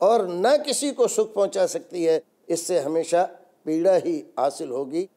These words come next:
और आदमी मुसीबतों और परेशानियों में घिरेगा। लिहाजा चाहिए हमें,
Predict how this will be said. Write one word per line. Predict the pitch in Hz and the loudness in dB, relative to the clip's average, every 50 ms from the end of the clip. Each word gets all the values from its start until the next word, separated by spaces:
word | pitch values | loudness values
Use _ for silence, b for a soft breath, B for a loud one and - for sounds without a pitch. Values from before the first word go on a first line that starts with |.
| _ _ _ - | _ _ _ 0
और | 147 160 156 - - | 2 2 2 2 0
आदमी | 156 156 147 135 156 170 180 | 0 0 0 -2 -6 -6 -4
मुसीबतों | 170 151 143 - - 147 143 139 135 139 170 165 | -4 -6 -6 -8 -8 -12 -10 -12 -10 -4 -4 -4
और | 151 135 - | -4 -4 -8
परेशानियों | 143 135 127 - - 120 127 139 139 131 123 | -12 -12 -12 -8 -8 -6 -6 -6 -8 -10 -10
में | 127 120 107 | -10 -12 -10
घिरेगा। | 113 110 113 104 98 107 104 - _ _ _ _ _ _ - | -10 -10 -10 -10 -10 -10 -12 -12 _ _ _ _ _ _ -14
लिहाजा | 120 123 131 135 139 147 135 156 160 165 170 165 - - - _ _ _ _ _ | -6 -2 0 2 2 2 2 2 2 2 2 0 -4 -16 -20 _ _ _ _ _
चाहिए | - 139 127 117 113 127 131 120 92 - - _ _ _ _ _ _ _ _ _ _ _ _ _ _ | -4 -2 -2 -2 -4 -8 -10 -10 -12 -12 -16 _ _ _ _ _ _ _ _ _ _ _ _ _ _
हमें, | - 113 143 151 151 151 143 | -8 -6 -2 -2 -2 -2 -2